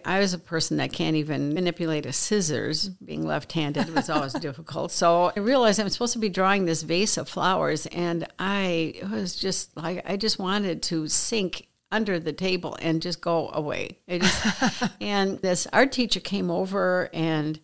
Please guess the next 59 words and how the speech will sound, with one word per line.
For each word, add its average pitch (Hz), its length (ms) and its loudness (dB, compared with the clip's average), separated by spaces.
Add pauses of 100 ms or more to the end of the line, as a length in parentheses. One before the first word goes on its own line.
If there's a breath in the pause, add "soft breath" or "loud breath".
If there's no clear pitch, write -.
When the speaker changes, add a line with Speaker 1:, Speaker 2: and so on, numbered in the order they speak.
(120)
Speaker 1:
she 202 140 2
was 285 120 2
so 349 220 2
gentle 311 520 4
and 226 180 2
kind, 247 360 0
and 214 140 2
she 233 100 0
kind 240 320 -2
of 185 200 -2
whipped 226 280 0
around 214 460 0
with 185 160 -4
that 156 240 0
brush, 254 400 2
and 185 100 0
all 208 100 6
of 214 40 6
a 214 40 4
sudden 240 280 6
she 196 140 6
had 170 140 6
a 151 40 4
beautiful 190 580 2
vase, 160 440 2 (200 loud breath)
and - 80 -2
she 233 140 8
had 233 180 4
some - 140 -2
flowers 190 640 4 (440 loud breath)
peeking 214 380 -2
out, 170 280 4
and, 156 420 -2
and 175 180 0
I, 190 300 0 (180)
and 151 300 0
I, 196 380 4
I 175 300 2 (180)
embellished 170 640 2
it 147 60 0
a 147 120 -2
little 151 240 0
bit, 156 240 0
I 151 100 2
guess, 147 360 0
but, 151 160 -6
and, 156 420 -4
and 160 460 -4
most 208 420 2
people 190 240 0
were 156 180 6
amazed 160 600 2
when 165 160 -2
they 170 80 4
<laughs> - 0 -
thought 185 400 2
that 208 100 4
was 165 180 0
my 143 160 -2